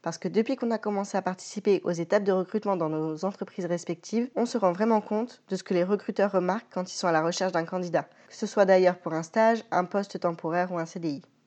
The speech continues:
Si vous l'avez manqué, je vous suggère de commencer votre lecture par notre premier article dans cette série qui,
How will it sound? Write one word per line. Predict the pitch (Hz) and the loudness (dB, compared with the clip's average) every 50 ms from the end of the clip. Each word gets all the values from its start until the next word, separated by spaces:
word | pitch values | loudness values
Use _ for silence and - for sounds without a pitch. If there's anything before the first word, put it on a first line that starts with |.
| _ _ _ _ _ _ _ _ | _ _ _ _ _ _ _ _
Si | - - 254 | -8 -4 0
vous | 233 | 4
l'avez | 247 240 233 220 226 | 6 6 6 6 6
manqué, | 208 208 208 208 - 247 262 330 381 - | 4 4 2 2 2 2 2 2 0 -2
je | - - 269 | -2 0 0
vous | 285 | 0
suggère | - 285 240 226 254 269 254 | 0 0 2 6 6 6 6
de | 240 | 6
commencer | 233 226 214 208 208 208 - - 240 | 4 2 2 0 0 0 0 0 0
votre | 220 214 - - | 0 0 0 2
lecture | 220 208 208 208 - 269 269 - | 2 2 2 2 2 -2 -2 0
par | - 208 190 | 0 0 0
notre | 190 196 185 - - | 0 -2 -2 -2 -4
premier | 185 - 233 226 226 214 | -4 -2 0 0 2 2
article | 202 202 196 190 - - - - 226 - - 185 - - | 2 2 0 -4 -8 -8 -6 -6 -6 -6 -6 -10 -10 -4
dans | 170 160 165 | -2 -2 0
cette | 165 - 180 170 | 0 0 -2 -2
série | - - 196 190 196 214 247 269 294 285 285 | -2 -2 -2 0 0 2 2 2 2 0 -2
qui, | - - - 233 226 240 247 240 - | -6 -12 -8 -6 -4 -2 -2 -2 -2